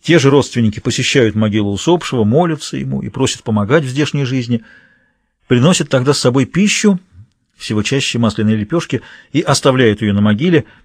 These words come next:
Этой пищей обыкновенно пользуются бедные. При своей склонности к разгульной жизни мочинцы весьма любят ходить в гости один к другому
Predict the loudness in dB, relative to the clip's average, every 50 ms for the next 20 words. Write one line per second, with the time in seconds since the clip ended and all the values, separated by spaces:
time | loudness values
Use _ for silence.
0 | _ _ _ -12 -8 -6 -4 -4 -4 -4 -4 -4 -4 -2 -2 -2 -2 0 -2 -2
1 | -2 -2 -4 -4 -4 -6 -8 -6 -6 -8 -8 -6 -8 -6 -6 -6 -6 -8 -12 -12
2 | -14 -20 _ _ _ _ _ _ _ _ _ _ _ _ _ _ _ _ _ _
3 | _ _ _ _ _ _ _ _ _ _ _ _ _ _ _ _ _ _ -14 -4
4 | 0 0 0 2 4 4 4 4 2 2 2 2 4 4 2 2 0 -2 2 2
5 | 2 2 4 2 4 4 4 4 4 2 0 2 2 2 2 2 2 0 -2 -2
6 | 0 -2 -2 -2 -2 -2 0 2 2 4 4 4 2 0 0 -2 0 0 0 0
7 | 0 -2 -4 -4 -4 0 2 2 2 2 2 2 2 2 2 0 0 0 0 0
8 | 0 0 0 2 2 4 4 4 2 0